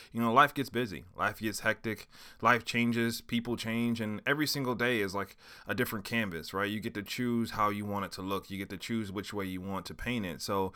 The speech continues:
with that being said, you can take the things that you've learned years ago and regurgitate them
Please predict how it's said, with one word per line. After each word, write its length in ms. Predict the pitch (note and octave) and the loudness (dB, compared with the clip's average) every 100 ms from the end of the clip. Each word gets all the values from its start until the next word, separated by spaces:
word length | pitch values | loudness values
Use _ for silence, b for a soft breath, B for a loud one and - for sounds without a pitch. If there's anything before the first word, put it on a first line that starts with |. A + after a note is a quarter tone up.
| B B | B B
with 120 | G2 | -2
that 200 | B2 A#2+ | 2 2
being 220 | G#2+ G2+ | 2 -4
said, 320 | F#2+ C3+ C3 G#2 | -2 2 2 2
you 100 | G#2+ | -4
can 200 | G#2+ F#2+ | -4 -4
take 280 | - E3+ | 0 0
the 80 | - G#2 | -2 -6
things 300 | G#2 G#2 G#2 | -4 -4 -2
that 100 | G#2 | -2
you've 220 | F#2+ G#2 | -2 -4
learned 320 | G2+ A2+ G#2+ F#2+ | -2 -2 -2 -2
years 340 | G#2 C3+ A#2 | 2 2 2
ago 440 | G2+ F2+ F#2 F#2 F2 b b - | 0 0 0 0 -4 b b -4
and 280 | A2+ A2+ A2 | 0 0 0
regurgitate 600 | C3 C#3 F3 A#2 G2 D#2+ | 4 8 8 8 -6 -8
them 260 | D2+ C#2+ | -12 -14